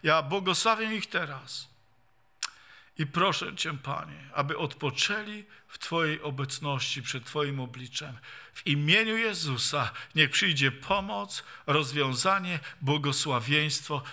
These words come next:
dla chwały Twojej, Jezus. Dla Twojej chwały. Niech Was Bóg błogosławi. Niech Was Bóg błogosławi. Ogłaszam zwycięstwo, błogosławieństwo i moc Jezusa Chrystusa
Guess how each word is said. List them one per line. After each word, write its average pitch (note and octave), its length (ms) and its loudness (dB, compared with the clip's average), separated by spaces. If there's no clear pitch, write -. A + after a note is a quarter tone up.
dla C3+ 160 4
chwały A3+ 420 2
Twojej, E3+ 500 -4
Jezus. B2 640 -12
Dla A2+ 120 -2
Twojej - 340 -6
chwały. C3+ 420 -6
Niech C#3+ 160 0
Was B2 200 -4
Bóg E3 220 -10
błogosławi. F3 840 -12
Niech B2+ 180 -2
Was A#2+ 180 -4
Bóg E3 280 -8
błogosławi. F3 680 -10
Ogłaszam D3 480 0
zwycięstwo, F#3 960 -2
błogosławieństwo D#3 1000 0
i C#3+ 100 2
moc A#3 600 0
Jezusa D#3+ 640 0
Chrystusa G3 680 0